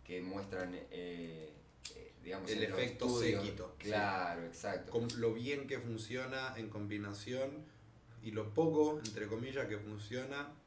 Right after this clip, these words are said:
Speaker 2: aislado.
Speaker 1: Exactamente, totalmente. Eh, justo el otro día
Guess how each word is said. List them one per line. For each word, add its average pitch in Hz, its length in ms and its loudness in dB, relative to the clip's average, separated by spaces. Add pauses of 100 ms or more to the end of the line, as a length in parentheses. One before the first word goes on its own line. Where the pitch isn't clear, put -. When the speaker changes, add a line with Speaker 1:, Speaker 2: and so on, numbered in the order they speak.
(120)
Speaker 2:
aislado. 104 520 -4 (380)
Speaker 1:
Exactamente, 92 720 -2 (340)
totalmente. 92 580 -4 (360)
Eh, 90 480 6
justo 101 500 2 (140)
el 101 240 -4
otro 101 240 0
día 101 580 2